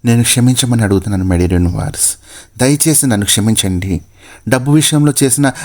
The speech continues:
అన్ని తప్పు ఆలోచనలకు, నెగిటివ్ నమ్మకాలకు దయచేసి నన్ను క్షమించండి. చాలా చాలా ధన్యవాదాలు. నాకు డబ్బు ఇవ్వడానికి సిద్ధంగా ఉన్న యూనివర్స్కు ధన్యవాదాలు. నాకు ఎంతో డబ్బు ఇవ్వడానికి సిద్ధంగా ఉన్న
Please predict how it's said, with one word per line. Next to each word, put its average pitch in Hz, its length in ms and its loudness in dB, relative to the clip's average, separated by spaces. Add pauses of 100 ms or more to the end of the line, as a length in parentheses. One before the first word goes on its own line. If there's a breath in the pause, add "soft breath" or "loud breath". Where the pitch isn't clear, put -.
అన్ని 156 220 2
తప్పు - 560 -4
ఆలోచనలకు, 123 880 0 (520 loud breath)
నెగిటివ్ 139 540 0
నమ్మకాలకు 113 800 0 (380 soft breath)
దయచేసి 117 500 0
నన్ను 92 180 -2
క్షమించండి. 87 760 -2 (1700 soft breath)
చాలా 120 300 0 (140)
చాలా 98 160 -2
ధన్యవాదాలు. 90 760 -2 (500 loud breath)
నాకు 110 220 -4
డబ్బు 101 260 -2
ఇవ్వడానికి 107 500 0
సిద్ధంగా 117 480 0
ఉన్న 113 200 2
యూనివర్స్కు 123 560 2
ధన్యవాదాలు. 90 640 -2 (840 loud breath)
నాకు 120 260 -4
ఎంతో 135 440 2
డబ్బు 131 260 0
ఇవ్వడానికి 107 480 2
సిద్ధంగా 110 460 0
ఉన్న 101 280 0